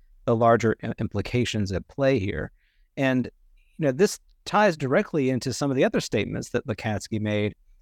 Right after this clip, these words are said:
Um, I think here, just in terms of his confidence about how things are, how certain things are. And, and I loved how he talked about, you know, "I was in a cubicle and I was doing certain things. It was a twenty-two million dollar pr-, uh,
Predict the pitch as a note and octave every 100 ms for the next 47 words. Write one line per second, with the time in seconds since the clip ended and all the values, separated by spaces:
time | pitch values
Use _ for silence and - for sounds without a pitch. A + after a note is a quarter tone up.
0 | _ - A#2 G#2+ A#2+ F3+ E3 - D3 D#3+
1 | C#3+ A2+ A2 - B2 - C#3 B2 A#2+ A2
2 | G#2 - A#2+ - - E3 - B2+ G2 F2+
3 | - - _ _ - A2+ A#2+ G2 C3 A#2+
4 | C#3 C3 - C3 B2 G#2+ A2+ - C#3+ C3
5 | - A#2+ A2+ A#2 A2+ G2 - A2+ A2+ A#2
6 | A#2 A#2 C#3+ D3 - C#3+ B2 B2 A#2 A2+
7 | A2+ A2 A2 _ _ _ _ B2+ A#2 A2
8 | - B2+ C3 D#3 D3+ E3+ F3+ D#3 B2 A#2
9 | A#2+ A#2+ G2 C#3+ C3+ - C#3+ A#2 E3 D3+
10 | A2 A#2 A2+ - C#3 B2 B2+ B2+ B2+ B2+
11 | B2 B2 A#2 - C3